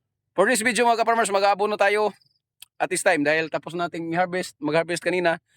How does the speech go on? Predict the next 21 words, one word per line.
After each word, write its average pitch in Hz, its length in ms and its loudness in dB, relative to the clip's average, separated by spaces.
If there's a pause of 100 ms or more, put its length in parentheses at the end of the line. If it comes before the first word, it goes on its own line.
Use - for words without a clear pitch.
(320)
So, 151 480 2 (1400)
ah, 127 240 2
mag-aabono 196 400 2
tayo 226 240 2
ngayon, 220 240 0
mga 202 240 0
ka-farmers. 202 400 -2 (480)
So, 170 480 2 (1500)
dito, 170 240 0 (320)
mga 214 240 4
ka-farmers, 220 320 0
i-share 202 240 0
ko 196 80 -4
sa 202 160 0
inyo 175 160 0
kung 156 240 0
ano 170 240 4
ang 160 80 2
ginagamit 156 400 0
kong 156 320 -2
abono 185 480 0